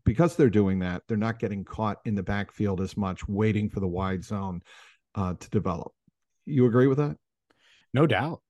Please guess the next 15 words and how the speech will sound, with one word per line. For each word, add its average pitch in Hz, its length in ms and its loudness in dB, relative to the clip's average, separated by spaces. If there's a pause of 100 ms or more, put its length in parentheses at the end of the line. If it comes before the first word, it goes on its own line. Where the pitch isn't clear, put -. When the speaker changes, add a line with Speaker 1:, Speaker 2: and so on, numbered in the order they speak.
Speaker 2:
I - 20 -2
mean, 120 160 0
that's, 127 400 0
that's 131 240 -2
really 135 220 6
when 120 320 4
they 120 140 2
made 113 260 2
the 107 80 -4
changes, 110 560 -2
week 110 180 -4
five 117 540 -2
in 104 100 -6
that 113 220 -6
range. 117 580 -4